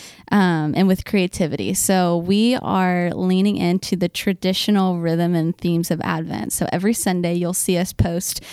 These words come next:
a picture of someone specific lighting the Advent candle.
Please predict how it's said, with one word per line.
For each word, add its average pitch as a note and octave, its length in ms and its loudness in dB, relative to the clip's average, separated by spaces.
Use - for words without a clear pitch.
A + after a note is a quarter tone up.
a G3+ 80 2
picture G#3 520 2
of F3 260 -2
someone G3+ 680 4
specific - 680 -2
lighting E3+ 400 2
the F#3+ 80 2
Advent F#3 400 -2
candle. E3 580 -2